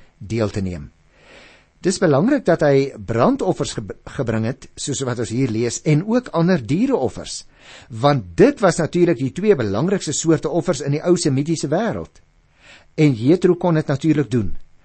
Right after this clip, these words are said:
Hy was immer 'n priester. En dan lees ons ook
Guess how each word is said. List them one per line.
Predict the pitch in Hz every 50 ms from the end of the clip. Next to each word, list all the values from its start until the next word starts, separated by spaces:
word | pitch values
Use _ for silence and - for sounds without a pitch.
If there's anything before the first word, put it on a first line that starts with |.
| _ _ _ _
Hy | - 110 160 226 233
was | 247 175 - - -
immer | 160 139 135 135 131 123 - _
'n | - 139 -
priester. | - 143 143 - - - - 101 82 - - _ _ _ _ _ _ - - - - _ _ -
En | 165 151 139
dan | 135 170 240 262
lees | 196 190 233 269 -
ons | 240 196 - -
ook | 135 127 127 - - -